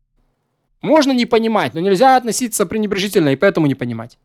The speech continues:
Поэтому не следует преподавателю вести себя легкомысленно в присутствии учеников. Не следует шутить при них, есть и пить с ними. Пусть боятся его и уважают, и таким образом быстрее усваивают зн-, знания. Не задают вопрос преподавателю, едва он зайдет в дом учения, но ждут, пока он соберется с мыслями.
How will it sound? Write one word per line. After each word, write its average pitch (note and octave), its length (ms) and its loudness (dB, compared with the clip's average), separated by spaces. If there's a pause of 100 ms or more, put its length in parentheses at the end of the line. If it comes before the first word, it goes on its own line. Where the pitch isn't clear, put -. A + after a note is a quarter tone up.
(520)
Поэтому A#3 300 0
не D4 80 2
следует B3+ 400 2
преподавателю A3+ 640 2
вести G3+ 260 -4
себя B3+ 220 0
легкомысленно B3+ 640 0
в - 40 -4
присутствии G3 360 -4
учеников. E3+ 440 -4 (340)
Не D#3 80 -2
следует C4 340 0
шутить C4+ 320 -2
при G#3+ 140 -2
них, C#3+ 220 -4
есть B3 320 0
и - 20 -4
пить A#3+ 240 -4
с - 80 -8
ними. C#3+ 260 -4 (400)
Пусть A#3 220 -2
боятся A#3 480 4
его G3 220 4
и - 20 4
уважают, G3 560 4
и E3 40 -6
таким G3 220 -2
образом B3 300 0
быстрее A3+ 320 2
усваивают G#3+ 460 4
зн-, F3 240 -8
знания. D#3 340 -2 (720)
Не F3 80 -2
задают A#3 260 -2
вопрос C4 240 0
преподавателю, A3+ 680 0
едва G#3 240 4
он G#3+ 100 2
зайдет F#3+ 360 2
в E3 40 -10
дом F#3+ 160 0
учения, C#3+ 520 -2 (360)
но D3 80 -2
ждут, A#3 220 0
пока A#3 180 4
он G#3+ 60 4
соберется A#3 420 0
с - 80 -6
мыслями. D3 440 -4